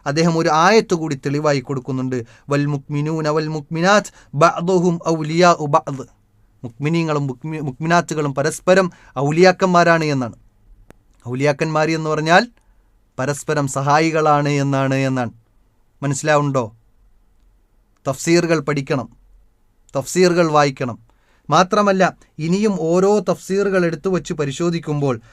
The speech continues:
തഫ്സീറു ജാമിഉൽ ലി അഹ്കാമിൽ ഖുർആൻ എന്ന് പറയുന്ന ഖുർത്തുബി റഹ്മഹുല്ലയുടെ തഫ്സീറിൽ നമുക്ക് കാണാൻ സാധിക്കും. ഇവിടെ പറയുന്നു, അ, അലിയാണോ ഈ ആയത്തിൻ്റെ ഉദ്ദേശത്തിലുള്ളത്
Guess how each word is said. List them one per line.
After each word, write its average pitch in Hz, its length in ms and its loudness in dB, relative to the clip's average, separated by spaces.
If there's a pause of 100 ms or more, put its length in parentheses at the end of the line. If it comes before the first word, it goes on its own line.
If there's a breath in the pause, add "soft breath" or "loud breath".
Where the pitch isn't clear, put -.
(180 soft breath)
തഫ്സീറു 175 440 0 (280 soft breath)
ജാമിഉൽ 170 540 2
ലി 165 220 -2
അഹ്കാമിൽ 190 560 0
ഖുർആൻ 165 480 -2
എന്ന് 160 200 -4
പറയുന്ന 143 360 -2 (300 loud breath)
ഖുർത്തുബി 165 460 -2
റഹ്മഹുല്ലയുടെ 147 720 -2 (260 soft breath)
തഫ്സീറിൽ 180 520 -2
നമുക്ക് 151 300 -6
കാണാൻ 147 380 -2
സാധിക്കും. 151 440 -4 (460)
ഇവിടെ 165 260 2 (360 soft breath)
പറയുന്നു, 170 380 4 (800)
അ, 147 80 -2 (120)
അലിയാണോ 185 640 4 (180)
ഈ 180 120 2
ആയത്തിൻ്റെ 175 580 2
ഉദ്ദേശത്തിലുള്ളത് 165 960 0